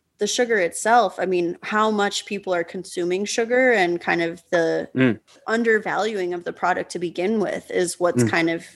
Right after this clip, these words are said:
Speaker 1: cutting the deal. Like, how
Speaker 2: Yeah.
Speaker 1: profitable can you be as a company if your base material costs this much, right? Like, if the premium is set too high for your base material, you might have a hard time competing with bottle prices and staying competitive.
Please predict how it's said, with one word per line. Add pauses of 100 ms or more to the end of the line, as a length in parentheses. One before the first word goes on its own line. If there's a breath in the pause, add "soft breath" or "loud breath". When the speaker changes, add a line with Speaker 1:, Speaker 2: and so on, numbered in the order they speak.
(280)
Speaker 1:
cutting
the
deal. (160)
Like, (480 soft breath)
how
Speaker 2:
Yeah.
Speaker 1:
profitable
can
you
be
as
a
company
if
your
base
material
costs
this
much,
right?
Like,
if
the
premium
is
set
too
high
for
your
base
material, (360 loud breath)
you
might (200)
have
a
hard
time (300)
competing
with
bottle
prices
and
staying
competitive.